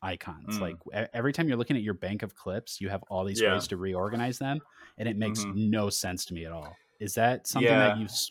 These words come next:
Speaker 1: figure out, or?
Speaker 2: I don't, I didn't really use that a ton until the end. I just sort of, like,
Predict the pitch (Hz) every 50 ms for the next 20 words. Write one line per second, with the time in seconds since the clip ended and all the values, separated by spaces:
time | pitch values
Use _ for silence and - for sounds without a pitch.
0 | _ - - 123 123 127 113 113 117 135 175 185 143 - _ - 113 101 98 95
1 | 92 90 90 95 95 - 104 113 127 165 180 180 180 160 - 113 131 156 180 160
2 | 127 110 107 113 120 123 123 117 113 104 104 107 117 120 113 110 113 104 101 95
3 | 87 - - 104 104 110 110 107 104 - 107 101 95 95 92 90 90 101 110 113
4 | 107 98 92 90 95 - - - 104 98 92 92 90 87 87 92 85 92 87 87